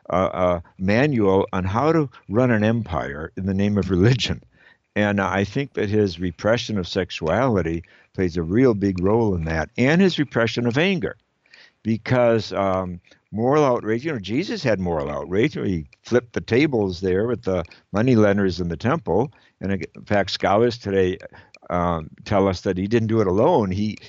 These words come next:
he created an action. He had dozens and dozens of helpers doing this. So it was,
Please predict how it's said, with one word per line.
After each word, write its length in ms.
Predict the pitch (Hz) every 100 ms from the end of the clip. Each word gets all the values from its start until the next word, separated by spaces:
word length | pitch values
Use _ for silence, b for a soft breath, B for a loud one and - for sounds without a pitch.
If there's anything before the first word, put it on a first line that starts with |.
| -
he 100 | 104
created 380 | 127 139 127
an 180 | 95 85 -
action. 580 | 113 175 - - 67 60 b b
He 140 | -
had 260 | 104 101 80
dozens 460 | 98 151 139 117 95
and 180 | 95
dozens 420 | 92 123 127 123 95
of 200 | 92 85
helpers 560 | 104 156 - 98 82
doing 300 | 87 104 139
this. 200 | 92 69
So 240 | - 101 95
it 100 | 98
was, 220 | 98